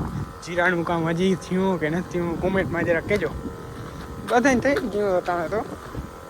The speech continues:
કંઈ કંઈ જીરાય વેચી નાખ્યા હે. જીરાનો ભાવ અત્યારે ચાર હજારથી ઓછો, ચાર હજાર ને એવું કંઈક છે. છાંટી લઈએ હાલો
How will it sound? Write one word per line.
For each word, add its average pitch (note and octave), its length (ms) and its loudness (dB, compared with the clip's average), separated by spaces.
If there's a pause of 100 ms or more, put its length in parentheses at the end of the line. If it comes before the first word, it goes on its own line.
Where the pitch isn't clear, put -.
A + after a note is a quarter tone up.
(500)
કંઈ G#3+ 180 -4
કંઈ G3 180 -2
જીરાય G#3+ 280 0
વેચી F3+ 260 -2
નાખ્યા D3 400 -4
હે. G3+ 60 -2 (1400)
જીરાનો F#3 360 0 (100)
ભાવ F#3+ 240 6 (100)
અત્યારે G3 360 0 (220)
ચાર G3+ 180 4 (100)
હજારથી F#3+ 400 2
ઓછો, F#3+ 220 -4 (240)
ચાર F3+ 160 4 (120)
હજાર D#3 200 2
ને D3+ 120 -6
એવું E3+ 200 -4
કંઈક - 240 -4
છે. F3 120 -2 (4000)
છાંટી F#3 360 2
લઈએ C#3+ 180 -2
હાલો D#3 140 2